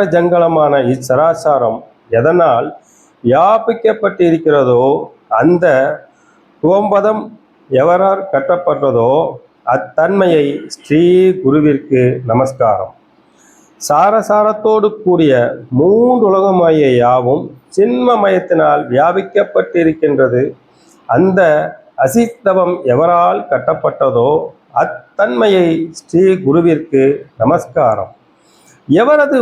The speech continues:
வாக்கியத்தினால் நிமிஷத்தில் அல்லது நிமிஷமானது பாதியில் தனது ஆத்மாவாகிய சிவத்தினை அறிந்து புருஷன் யூமுத்தவனோ அத்தன்மையை ஸ்ரீ குருவிற்கு நமஸ்காரம்.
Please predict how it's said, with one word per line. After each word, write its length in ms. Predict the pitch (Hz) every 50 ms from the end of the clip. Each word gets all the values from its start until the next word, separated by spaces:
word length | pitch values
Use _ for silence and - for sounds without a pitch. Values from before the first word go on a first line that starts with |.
| 196
வாக்கியத்தினால் 840 | 175 175 190 190 - 208 190 180 175 180 165 156 151 147 139 147 165 160 - 151 131
நிமிஷத்தில் 720 | 156 240 294 269 - 285 254 262 - - 214 190 180 185 190 - - 139
அல்லது 300 | 143 175 190 190 160 165 156 135
நிமிஷமானது 720 | 156 208 240 226 - 240 240 233 220 214 208 202 180 180 147 - -
பாதியில் 560 | 143 156 196 220 226 240 220 214 202 185 185 180 185 - _ -
தனது 320 | 139 156 175 175 175 160 151 143 123 135
ஆத்மாவாகிய 800 | 180 214 - 226 233 233 233 226 214 202 196 196 185 175 165 160 156 143 135 139 139 - - - _ _ _ _ _ _ _ _ _ -
சிவத்தினை 460 | 147 208 240 240 240 240 214 208 196 170 151 139
அறிந்து 360 | 151 170 160 151 139 139 139 143 151 151 156 - - _ _ _
புருஷன் 420 | - 156 175 180 - - 147 117 104 - - _ _ _ _ _ _ _ - - _ _ _ _ - 127
யூமுத்தவனோ 800 | 165 214 226 247 233 196 190 190 190 185 156 151 147 139 131 139 143 - - - - _ _ 120 110 -
அத்தன்மையை 640 | 101 90 - - - 151 175 190 196 190 175 160 151 151 156 156 -
ஸ்ரீ 240 | - - - 151 170 175 175 180 175 165 120
குருவிற்கு 560 | 131 139 170 170 170 165 147 - - - 131 127 123 - - - 113
நமஸ்காரம். 720 | 113 131 139 135 - - 131 120 110 107 101 101 98